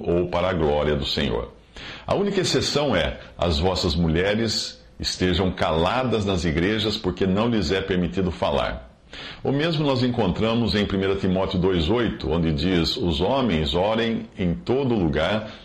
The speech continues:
levantando mãos santas, sem ira nem contenda", seguido das instruções para as mulheres,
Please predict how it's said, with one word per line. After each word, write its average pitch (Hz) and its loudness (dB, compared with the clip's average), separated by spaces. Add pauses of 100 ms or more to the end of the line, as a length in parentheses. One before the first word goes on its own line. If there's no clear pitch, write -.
levantando 92 2
mãos 98 2
santas, 107 -2 (200)
sem 87 0
ira 92 0
nem 85 0
contenda", 85 0 (380)
seguido 92 0
das 85 2
instruções 92 -2
para 90 0
as 87 -2
mulheres, 80 0